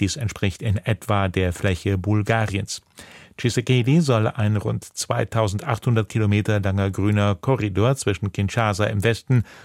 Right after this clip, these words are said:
und Kivu im Osten mehrere Nationalparks verbinden.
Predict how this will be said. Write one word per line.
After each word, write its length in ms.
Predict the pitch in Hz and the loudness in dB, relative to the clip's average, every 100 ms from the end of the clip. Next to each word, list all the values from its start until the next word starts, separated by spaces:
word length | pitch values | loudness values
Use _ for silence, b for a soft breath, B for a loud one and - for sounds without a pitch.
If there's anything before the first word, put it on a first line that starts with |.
| B | B
und 140 | - - | -6 2
Kivu 340 | 156 131 135 | 2 4 2
im 180 | 170 139 | 2 0
Osten 540 | - 131 - - 107 | 2 0 -2 -2 2
mehrere 360 | 98 110 98 98 | 2 2 0 0
Nationalparks 800 | 101 98 120 110 120 - 98 - | 0 0 2 2 0 0 -2 -2
verbinden. 520 | 117 120 120 - | 0 4 2 2